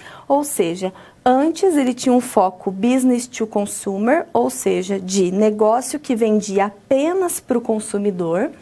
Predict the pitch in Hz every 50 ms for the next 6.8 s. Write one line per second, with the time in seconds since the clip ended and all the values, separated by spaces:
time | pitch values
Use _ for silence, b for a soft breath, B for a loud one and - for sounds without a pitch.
0 | B B B B B B B B B - 214 214 214 220 202 214 247 254 233 220
1 | 226 - 254 - 330 311 311 294 277 269 262 - 254 247 - 269 247 247 233 208
2 | 226 214 214 214 - 262 240 226 202 190 208 214 214 214 - 285 269 - 277 247
3 | 247 233 208 208 220 233 240 247 233 214 226 208 202 208 - - - 185 202 226
4 | 254 - 277 - - 233 226 226 226 - 208 196 202 202 190 196 190 190 202 208
5 | 233 233 220 226 220 214 214 - 202 196 196 190 202 202 - 208 202 - 208 208
6 | - - 214 214 262 254 - - 214 196 190 196 - - 269 339